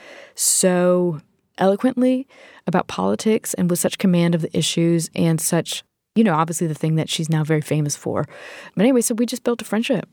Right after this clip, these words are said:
from that. She would have me on her show every once in a while, and, um, we just stayed in touch. And, like, every once in a while, when, when we'd both be back home in, um, Northampton, we'd, you know, see each other or go have a,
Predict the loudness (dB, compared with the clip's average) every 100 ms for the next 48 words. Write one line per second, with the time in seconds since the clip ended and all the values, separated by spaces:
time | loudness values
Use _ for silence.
0 | _ -6 -2 0 -2 -4 -4 -2 0 2
1 | 0 0 -2 -2 -2 0 0 -2 -4 -4
2 | -4 -4 -2 0 0 -2 -4 -8 -20 -20
3 | -8 0 2 2 0 -2 -2 0 0 0
4 | -2 -2 -2 -2 -2 -2 -2 -2 -2 -2
5 | 0 0 0 -2 -4 -4 -2 -4 -4 -4
6 | -4 -4 -4 -4 -4 -2 0 0 0 -2
7 | -2 -4 -6 -14 -18 -8 -2 0 0 -2
8 | 0 -2 -2 -2 -4 -6 -4 -2 -2 -6
9 | -4 -2 -2 -2 -2 -2 -2 -2 -4